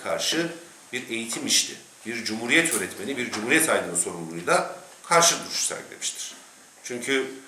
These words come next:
biz yolumuzu Mustafa Kemal Atatürk'ten, onun Bursa nutkundan alıyoruz.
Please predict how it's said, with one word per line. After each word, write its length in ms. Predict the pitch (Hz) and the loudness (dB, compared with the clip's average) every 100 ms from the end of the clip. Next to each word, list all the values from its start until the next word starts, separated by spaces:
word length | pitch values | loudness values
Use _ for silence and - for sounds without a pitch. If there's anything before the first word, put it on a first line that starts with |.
| - - - - 95 | -20 -20 -20 -20 -6
biz 420 | 156 165 - - - - - - - - | 0 2 2 0 -6 -18 -20 -20 -20 -12
yolumuzu 720 | 123 127 131 120 160 185 185 - - - - - | -4 -4 0 2 4 2 0 -6 -16 -20 -20 -12
Mustafa 360 | - - 123 123 | -4 -4 -4 -6
Kemal 220 | 123 120 | -4 -2
Atatürk'ten, 540 | 123 135 120 95 - - - - 104 | 0 0 -2 -8 -8 -10 -12 -14 -8
onun 260 | 107 - | -6 -4
Bursa 240 | 147 - 160 | 2 4 4
nutkundan 440 | - - 147 160 | 0 -2 4 6
alıyoruz. 520 | 135 104 - - - | 8 4 0 0 0